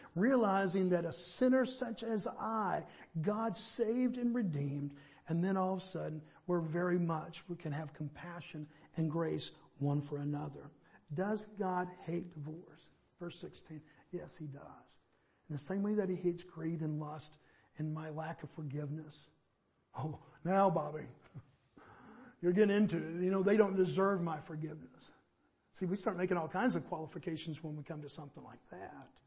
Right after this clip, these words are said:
Truth is, while God is quite direct about his feelings about divorce, he's also quite compassionate on the subject. You see, God holds a high, high, high, he holds the covenant of marriage high. It is a picture of the gospel.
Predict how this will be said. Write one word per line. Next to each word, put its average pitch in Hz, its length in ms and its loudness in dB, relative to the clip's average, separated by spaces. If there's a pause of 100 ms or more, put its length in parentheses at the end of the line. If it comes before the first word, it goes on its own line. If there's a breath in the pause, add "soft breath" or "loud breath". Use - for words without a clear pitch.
(760 soft breath)
Truth 185 240 4
is, 180 240 8
while 156 200 -2
God 165 200 2
is 165 100 -2
quite 170 280 -2
direct 170 320 -2
about 175 220 0
his 175 120 -2
feelings 190 360 -2
about 175 240 -2
divorce, 185 500 -2 (460 soft breath)
he's 160 180 -2
also 175 300 6
quite 190 400 2
compassionate 180 680 -4
on 156 100 -8
the 143 60 -8
subject. 151 540 -8 (840 soft breath)
You 170 60 0
see, 202 140 6
God 180 220 10
holds 196 320 6
a 170 60 6
high, 202 640 2 (180)
high, 190 480 2 (100)
high, 180 300 0 (220 loud breath)
he - 80 0
holds 175 260 2
the 170 140 -4
covenant 196 360 2
of 175 60 -4
marriage 185 320 2 (100)
high. 147 300 -10 (340 loud breath)
It 170 80 2
is 175 120 6
a 196 40 10
picture 208 320 2
of 208 60 4
the 220 80 10
gospel. 151 560 2